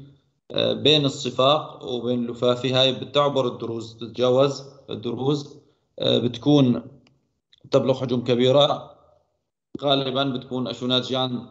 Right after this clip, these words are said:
تأذي الدرز السهمي والأوعية الهامشي. آه، بيكون على شكل انتباج رخو بالمركز قاسي بالمحيط.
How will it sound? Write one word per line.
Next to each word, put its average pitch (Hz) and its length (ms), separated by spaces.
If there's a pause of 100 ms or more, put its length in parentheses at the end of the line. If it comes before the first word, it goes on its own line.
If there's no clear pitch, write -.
تأذي 123 280
الدرز 113 300
السهمي 120 300
والأوعية 120 420
الهامشي. 120 920 (1700)
آه، 123 420
بيكون 143 300
على 139 140
شكل 139 220
انتباج 135 360
رخو 131 220
بالمركز 127 480
قاسي 123 420
بالمحيط. 117 560